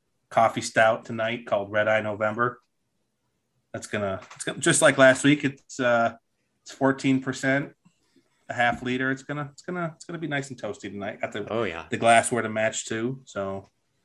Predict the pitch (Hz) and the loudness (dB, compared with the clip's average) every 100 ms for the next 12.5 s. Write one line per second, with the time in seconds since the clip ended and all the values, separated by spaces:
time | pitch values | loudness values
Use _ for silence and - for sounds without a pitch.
0 | _ _ _ 104 92 92 95 - 120 131 | _ _ _ -12 -10 -10 -12 -16 0 0
1 | 120 127 131 147 165 143 123 151 139 - | 2 2 2 2 2 2 2 0 -2 0
2 | 127 123 104 107 110 113 131 139 131 131 | 0 2 0 0 0 0 0 -4 -4 -6
3 | 120 113 117 131 - 151 151 - 120 120 | -4 0 0 0 0 0 -2 0 0 0
4 | - 143 110 - 104 104 147 147 170 175 | 0 0 0 0 0 2 0 0 -2 -6
5 | - 110 113 117 123 131 123 123 - 143 | -10 -4 0 2 0 2 2 0 -2 -2
6 | - 131 127 117 135 147 160 123 123 131 | -2 -2 0 0 2 0 0 0 -2 -2
7 | - 117 117 110 117 120 117 120 127 123 | -2 0 0 0 -2 0 0 2 0 0
8 | 117 - 120 110 110 107 104 101 101 101 | -2 -2 0 2 4 4 2 0 -2 -4
9 | 95 98 95 92 87 - _ _ _ - | -4 -4 -6 -6 -6 -10 _ _ _ -4
10 | 139 160 117 - - - _ - - - | 2 2 0 -6 -20 -20 _ 0 0 -2
11 | - _ - - 131 139 156 170 160 110 | -18 _ -16 -4 2 4 6 8 6 4
12 | 98 117 139 123 85 | 4 4 4 0 -6